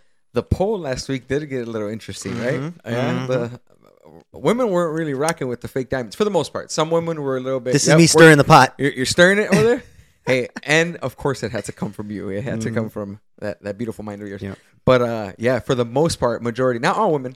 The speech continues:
Speaker 1: but majority of women that were, uh, feeding their two cents into it, they're like,
Speaker 2: Mm-hmm.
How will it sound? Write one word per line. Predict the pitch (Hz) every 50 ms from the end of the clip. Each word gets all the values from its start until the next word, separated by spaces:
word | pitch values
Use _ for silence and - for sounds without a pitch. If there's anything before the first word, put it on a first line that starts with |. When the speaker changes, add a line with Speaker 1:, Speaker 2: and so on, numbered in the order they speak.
| _ _
Speaker 1:
but | - 117 107 - -
majority | 110 113 110 127 127 127 135 147
of | 139 113
women | 117 113 113 117 117 113
that | 110 110 - -
were, | 92 107 117 120 117 113 107 107 104 _ _ _ _ _ - - - _ _ _ _ -
uh, | 113 101
feeding | 98 - 131 120 123 117
their | 113 110
two | - - 135
cents | 120 - 127 120 117 -
into | 120 110 104 - 107
it, | 110 104 -
they're | 104 107 110 107
like, | 107 104 101 110
Speaker 2:
Mm-hmm. | 113 123